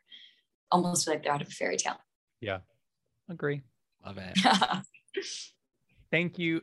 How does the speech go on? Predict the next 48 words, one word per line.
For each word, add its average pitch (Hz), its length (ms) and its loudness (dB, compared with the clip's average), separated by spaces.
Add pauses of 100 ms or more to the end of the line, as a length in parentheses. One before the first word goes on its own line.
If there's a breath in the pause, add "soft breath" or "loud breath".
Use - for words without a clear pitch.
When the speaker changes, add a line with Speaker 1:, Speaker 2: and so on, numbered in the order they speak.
Speaker 2:
Sophia, 135 760 2
so - 360 -4
much. 135 320 0
This 127 140 -4
has 123 120 -2
been 120 560 0 (280)
everything. 127 720 2
Also, 120 280 0
my 117 140 2
niece 113 220 0
Dylan 113 280 -2
is 110 120 -6
going 110 200 -6
to 113 80 -8
lose 101 280 -6
her 107 100 -10
mind. 120 640 2
Congratulations. 151 1120 2 (100)
Continue 180 440 2
to 151 80 4
be 127 140 4
loud. 104 480 2
We 120 140 -2
love 113 280 6
it. 110 280 6 (180)
We 127 100 -10
cannot 123 260 -2
wait 120 140 0
to 117 60 -10
hear 117 120 -2
more 113 220 0
of 110 100 -2
your 107 120 -2
music. 104 460 0
And, 151 300 0
uh, 156 140 2
hopefully 170 320 -2
we'll 165 100 -2
see 165 160 -2
you 156 100 0
on 151 120 0
a 143 60 0
Disney 147 300 -2
screen 151 480 -2
again 135 340 -4
soon 135 300 -6
as 139 160 -4
well. 139 500 -8